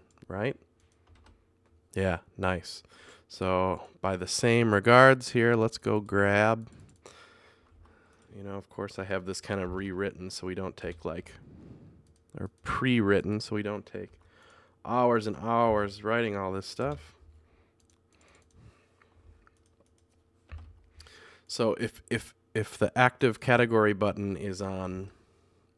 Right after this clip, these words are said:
uh, nothing's gonna change here with this C S S, right? But if we jump back into the code and change, give this class to a different one,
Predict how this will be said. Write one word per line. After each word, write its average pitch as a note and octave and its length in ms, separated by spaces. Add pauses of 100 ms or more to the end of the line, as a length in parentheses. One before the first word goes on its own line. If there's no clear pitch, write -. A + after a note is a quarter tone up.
(880)
uh, - 180
nothing's A#2+ 480
gonna G2 160
change D#3 400
here G2+ 160
with E2+ 180
this F2+ 140
C F2+ 200
S F2 180
S, G#2 260
right? F#2+ 240
But G2 120
if - 140
we G2 80
jump A2+ 280
back G2+ 280
into F2+ 200
the E2+ 100
code B2+ 680 (1080)
and F#2 220
change, G#2 640 (880)
give A2 200
this F#2+ 180
class A2 600
to G#2 180
a F2+ 60
different B2+ 420
one, G2 320